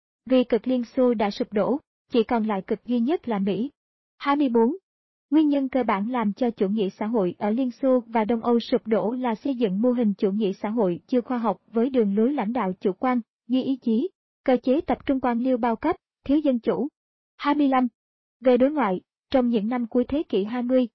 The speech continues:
một mặt Liên bang Nga ngã về phương Tây với hy vọng nhận được sự ủng hộ về chính trị và viện trợ về kinh tế, mặt khác khôi phục quan hệ với các nước châu Á. Hai mươi sáu. Liên Xô đi đầu thế giới trong công nghiệp điện hạt nhân,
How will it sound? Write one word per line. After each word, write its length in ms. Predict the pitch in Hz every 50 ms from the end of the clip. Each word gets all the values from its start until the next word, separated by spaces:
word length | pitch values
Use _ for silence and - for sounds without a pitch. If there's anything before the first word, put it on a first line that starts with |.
| _ _ _ _ _
một 200 | 262 262 233 247
mặt 200 | 254 233 - 247
Liên 220 | 247 269 262 247
bang 200 | 254 254 240 240
Nga 160 | 247 262 254
ngã 340 | 240 226 226 196 - 208 247 233
về 120 | 254 233
phương 260 | 220 - - 254 247 233
Tây 300 | - 262 247 240 233 208 214
với 160 | 240 240 294
hy 160 | 302 294 262
vọng 280 | 220 220 220 180 180 190
nhận 200 | 208 190 180 190
được 180 | 220 208 196
sự 160 | - - - 208
ủng 200 | - 202 202 226
hộ 320 | 254 262 208 185 175 170
về 140 | - 240 214
chính 220 | 196 - 226 277 302
trị 260 | - 240 185 175 - - _ _
và 180 | 208 240 220 208
viện 220 | 202 214 185 175 -
trợ 200 | 247 208 185 180
về 200 | 180 - 226 208
kinh 200 | - - 220 220
tế, 280 | - 226 220 247 349 392 - _ _ _ _ _ _
mặt 160 | 254 254 233 -
khác 220 | - 302 339 -
khôi 220 | - - 285 269 262
phục 240 | - - 226 - _
quan 160 | 269 254 233
hệ 220 | 233 226 190 180
với 240 | 175 190 226 220 233
các 220 | - 320 339 -
nước 160 | 311 359 - -
châu 140 | 262 233
Á. 280 | 226 - 220 226 269 370 - _ _ _ _ _ _ _ _ _
Hai 180 | - 294 285
mươi 120 | 285 285 247
sáu. 340 | - 262 226 226 277 370 - _ _ _ _ _ _ _ _ _
Liên 200 | 269 285 277 269
Xô 200 | - - 269 262
đi 140 | 262 269
đầu 160 | 240 254 226 202
thế 140 | - 254
giới 320 | 254 233 247 226 240 311 359 -
trong 180 | - 277 233 226
công 180 | - 247 240 240
nghiệp 160 | 240 220 -
điện 200 | 208 220 190 175
hạt 180 | 185 220 208 - -
nhân, 220 | 233 262 262 254